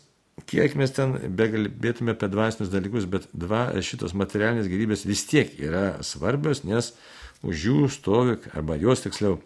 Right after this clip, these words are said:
atstovauja mums, na, tokį saugų mūsų gyvenimą, gerbuvį.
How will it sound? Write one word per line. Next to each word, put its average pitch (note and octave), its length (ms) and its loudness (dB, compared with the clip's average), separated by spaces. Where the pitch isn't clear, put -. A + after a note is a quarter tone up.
atstovauja F#2 640 -2
mums, G#2+ 400 -2
na, G2 240 -4
tokį F#2 320 -6
saugų G2+ 460 2
mūsų E2+ 240 -8
gyvenimą, F#2 480 -2
gerbuvį. D#2+ 560 4